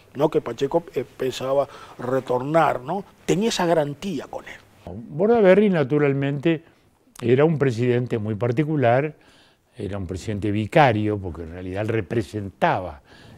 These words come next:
Speaker 2: a un poder político que estaba afuera, que era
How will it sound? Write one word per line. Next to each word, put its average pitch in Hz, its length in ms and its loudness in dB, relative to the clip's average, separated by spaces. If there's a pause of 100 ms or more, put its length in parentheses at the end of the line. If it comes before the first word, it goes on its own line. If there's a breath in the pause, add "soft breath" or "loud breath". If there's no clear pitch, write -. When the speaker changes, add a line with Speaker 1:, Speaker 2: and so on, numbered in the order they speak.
(120)
Speaker 2:
a 92 160 -8
un 101 160 -4
poder 101 300 -4
político 117 500 0
que 82 100 -10
estaba 95 480 -8
afuera, 90 480 0
que 92 120 -14
era 104 180 -8